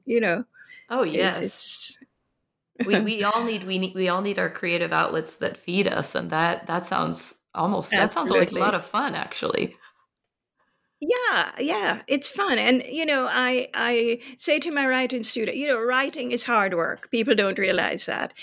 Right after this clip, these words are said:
Speaker 1: It's hard work. It, it's something you're, you do alone and so on. So you should enjoy what you're doing." And if I find I'm not enjoying what I'm doing, I'm, I know I'm on the wrong path, you know? And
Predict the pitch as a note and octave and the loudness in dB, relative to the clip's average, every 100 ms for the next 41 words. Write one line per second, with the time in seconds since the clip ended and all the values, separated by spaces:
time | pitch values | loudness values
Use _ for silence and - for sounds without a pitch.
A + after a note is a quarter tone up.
0 | - - B3+ C4 B3+ B3 A3 G3+ - - | -18 -6 -4 0 2 2 2 -2 -2 -4
1 | - G3+ F#3+ - - - - - A#3 A#3 | 0 0 0 -2 0 0 0 0 2 2
2 | A3+ G3+ G3+ G#3+ - - - _ A3+ G3+ | 2 0 0 -4 -8 -20 -20 _ 0 2
3 | F#3+ - A3 G3+ F#3+ F#3 F3 G#3 G3 A#3 | 2 0 -2 0 2 0 -2 -4 -2 2
4 | A#3+ A3 G#3+ - G#3 G3 G#3+ - - F4 | 2 0 -2 -2 -2 -2 0 -2 -2 -2
5 | E4+ C4+ C4+ F4+ - - - - A#3+ C4 | 2 4 2 -4 -14 -16 -16 -8 -2 0
6 | D#4 E4 F4 F4 D4 C#4+ C#4+ D#4+ A#4 F#4+ | 2 2 2 2 0 0 0 2 2 0
7 | A3+ - G3 G3+ F3 - - - - - | -2 -2 0 2 2 -2 -6 -12 -18 -20
8 | _ _ _ _ _ _ A#3+ A#3+ A#3 A3+ | _ _ _ _ _ _ -2 2 2 0
9 | A3 - - - C#4 D#4 F4+ F4+ D4+ C4+ | -2 -8 -2 0 2 2 0 0 0 2
10 | C4 B3 A#3 A#3 - A#3+ A3 A3+ A#3+ A#3 | 2 2 0 -4 -2 0 0 0 2 2
11 | G#3+ G3+ G#3 G#3 B3 D#4 B3 F#3+ G3 G#3+ | 2 0 0 2 2 4 2 2 0 0
12 | A#3 G#3+ A3 A3+ A3+ G#3+ G3+ F#3+ F#3 F3 | 0 0 2 2 2 2 0 0 2 2
13 | G3+ G3 C3+ - - - F#3 G3+ C#4 - | 0 0 0 -2 -8 -6 -2 0 -2 -4
14 | - - - _ - G#3 G3+ | -18 -20 -20 _ -2 0 0